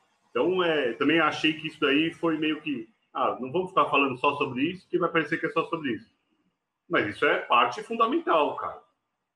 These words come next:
Porque se não fosse isso, ele não ia ter tido overdose. A gente tá falando de um documentário do Chorão,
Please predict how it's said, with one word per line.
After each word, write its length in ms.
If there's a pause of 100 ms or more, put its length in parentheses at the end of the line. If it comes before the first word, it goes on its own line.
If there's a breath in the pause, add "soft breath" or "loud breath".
(240)
Porque 120
se 60
não 80
fosse 340
isso, 260
ele 80
não 120
ia 100
ter 100
tido 220
overdose. 540 (1000)
A 40
gente 120
tá 80
falando 220
de 60
um 20
documentário 560
do 140
Chorão, 560